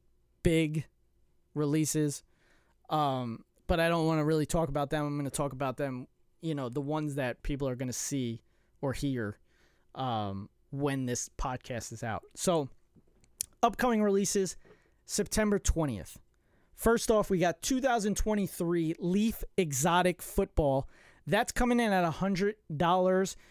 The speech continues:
You have the box break is three autos, one pack, three cards per pack, and all cards are numbered to fifteen or less. Now, obviously, with,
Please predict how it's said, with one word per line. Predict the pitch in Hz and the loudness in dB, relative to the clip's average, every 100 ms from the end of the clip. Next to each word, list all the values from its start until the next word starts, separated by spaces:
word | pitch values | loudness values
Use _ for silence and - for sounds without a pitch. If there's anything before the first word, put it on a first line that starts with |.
| - - | -14 -2
You | 180 | 2
have | 180 175 | 4 2
the | 160 | 0
box | 143 180 202 - | 2 2 2 0
break | 185 185 - - | 0 0 -2 -2
is | 160 - | -2 -4
three | - - 185 233 254 - | -10 -4 2 2 2 2
autos, | 170 151 143 143 - - _ _ | 2 4 2 0 -4 -16 _ _
one | 160 247 285 | 0 2 2
pack, | - 190 180 180 - - - _ _ - | 0 2 2 0 -4 -8 -14 _ _ -20
three | - 180 226 247 | -4 0 2 0
cards | - 208 202 - | 0 2 2 0
per | - 285 | 0 0
pack, | - 151 147 - - - - | 2 2 0 -2 -10 -14 -6
and | 180 170 - | -2 -2 2
all | 196 220 | 4 4
cards | - 208 190 185 - | 2 2 4 2 -2
are | 175 | -2
numbered | 170 175 175 170 165 151 - - | 0 2 2 2 2 -2 -10 -4
to | 185 | -2
fifteen | - 180 160 - 160 143 | 0 -2 -4 -2 0 2
or | 135 | 0
less. | 110 60 - - _ _ - | -2 -4 -10 -18 _ _ -2
Now, | 180 208 214 202 - | 2 4 4 2 2
obviously, | 180 190 190 - 185 | 0 2 0 2 0
with, | 170 165 | 0 -2